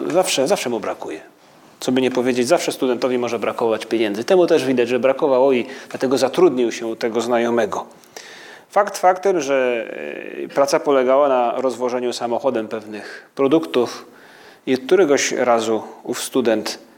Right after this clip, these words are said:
wjechał tym samochodem pod tramwaj.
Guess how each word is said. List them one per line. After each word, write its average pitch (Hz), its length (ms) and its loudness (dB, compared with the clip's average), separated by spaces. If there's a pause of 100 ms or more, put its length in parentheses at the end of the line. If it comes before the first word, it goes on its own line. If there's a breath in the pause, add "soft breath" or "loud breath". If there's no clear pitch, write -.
(340 soft breath)
wjechał 120 360 2
tym 110 380 -10
samochodem 127 600 -2
pod - 200 -2
tramwaj. 73 360 -2